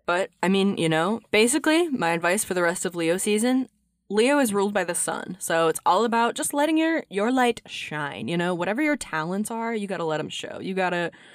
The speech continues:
really champion yourself and self-promote. You gotta tap into your talents. It's also about creativity and art.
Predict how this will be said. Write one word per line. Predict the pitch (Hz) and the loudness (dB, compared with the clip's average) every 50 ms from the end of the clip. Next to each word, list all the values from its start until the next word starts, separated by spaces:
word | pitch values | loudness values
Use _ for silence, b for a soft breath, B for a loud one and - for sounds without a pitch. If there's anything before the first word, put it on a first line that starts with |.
| B B B | B B B
really | B 208 233 240 214 | B 0 2 2 0
champion | - - - 185 190 196 - 202 | 0 -2 0 0 0 0 0 0
yourself | 190 175 160 - - - 190 180 190 202 214 214 - - - - | 0 -2 -2 -4 -4 0 0 2 2 2 0 -2 -4 -10 -14 -10
and | 151 151 147 151 147 147 143 - | -8 -6 -6 -6 -6 -6 -8 -8
self-promote. | - - - 190 190 - - - 160 151 156 180 202 233 240 247 - - | -6 -2 0 0 -2 -2 -6 -12 -10 -6 -4 -2 0 0 0 0 -2 -2
You | 175 160 | -6 -4
gotta | 165 165 165 160 160 156 156 160 - _ _ _ - - | -2 -2 -2 -2 -2 -4 -4 -8 -10 _ _ _ -14 -8
tap | - - - - | -6 -4 -4 -2
into | 302 285 269 294 | -2 -2 0 0
your | 285 277 | -2 -2
talents. | - - 196 196 214 220 196 175 - | -4 -2 -2 -2 0 0 -2 -4 -6
It's | - | -8
also | 233 254 311 | -6 -4 -2
about | 349 339 311 - | -2 -2 -2 -4
creativity | - 330 311 285 262 - 247 233 226 233 - | -2 -2 -2 -2 0 -2 -2 0 0 -2 -2
and | - 175 160 - _ - | -4 -6 -10 -12 _ -6
art. | 180 180 180 185 185 - | -4 -2 -2 -2 -4 -6